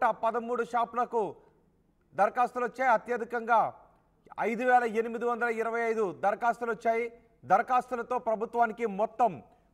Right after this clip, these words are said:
పదిహేడు వేల తొంభై ఏడు కోట్ల రూపాయల ఆదాయం వస్తోంది. ఒక్కో దుకాణానికి సగటున అన్ని జిల్లాల్లోనూ కలిపి ఒక్కో దుకాణానికి సుమారు ఇరవై ఆరు వరకు దరఖాస్తులు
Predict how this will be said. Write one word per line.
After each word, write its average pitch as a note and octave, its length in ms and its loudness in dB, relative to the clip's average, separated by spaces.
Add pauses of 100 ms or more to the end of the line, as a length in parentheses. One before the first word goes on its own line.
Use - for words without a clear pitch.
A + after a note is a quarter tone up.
(120)
పదిహేడు A#3+ 440 2
వేల A#3+ 220 2
తొంభై A3+ 340 0
ఏడు A#3 180 2
కోట్ల A#3+ 460 0
రూపాయల A3 720 4
ఆదాయం G#3+ 540 2
వస్తోంది. A#3 580 -4 (300)
ఒక్కో C4 340 0
దుకాణానికి B3 720 0
సగటున A3+ 720 2 (240)
అన్ని G#3+ 200 0
జిల్లాల్లోనూ A#3 600 0
కలిపి A3 560 -2 (840)
ఒక్కో G3+ 220 2
దుకాణానికి A#3+ 720 2 (220)
సుమారు G#3+ 440 4 (280)
ఇరవై A3+ 400 0
ఆరు A3+ 320 2
వరకు A#3+ 240 -4
దరఖాస్తులు G#3+ 800 -2